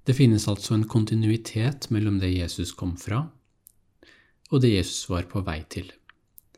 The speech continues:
Den overnaturlige orden som han trer inn i, er ikke en avvisning av den naturlige orden, men nettopp en oppfyllelse av den. Slik kan vi også lese Jesu ord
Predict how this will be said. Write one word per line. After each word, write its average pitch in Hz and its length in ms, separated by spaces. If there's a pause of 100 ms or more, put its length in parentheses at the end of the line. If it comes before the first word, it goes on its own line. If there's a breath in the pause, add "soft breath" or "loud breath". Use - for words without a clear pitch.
(1120)
Den 90 220 (180)
overnaturlige 90 720
orden 90 400
som 101 240
han 90 160
trer 90 220 (100)
inn 87 240
i, 175 140 (880 loud breath)
er 104 160
ikke 110 220
en 143 100
avvisning 87 720
av 110 160
den 90 160
naturlige 87 560
orden, 143 320
men 110 300
nettopp 101 340
en 98 220
oppfyllelse 87 560
av 90 100
den. 90 160 (1040 soft breath)
Slik 175 320
kan 147 160
vi 107 80
også 98 240
lese 98 460
Jesu 98 320
ord 85 260